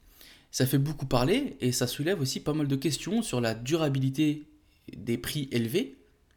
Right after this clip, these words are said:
et l'impact que ça peut avoir sur nous, investisseurs. Une des choses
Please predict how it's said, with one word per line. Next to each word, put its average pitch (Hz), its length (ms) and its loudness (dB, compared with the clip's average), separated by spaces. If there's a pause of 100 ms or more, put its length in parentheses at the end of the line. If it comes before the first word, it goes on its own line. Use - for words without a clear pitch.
(300)
et 131 100 8
l'impact 151 480 4
que 139 100 2
ça 127 200 2
peut 131 120 0
avoir 120 280 0
sur 120 180 -2
nous, 165 240 2
investisseurs. 127 480 -2 (960)
Une 196 200 4
des 151 120 4
choses 143 460 2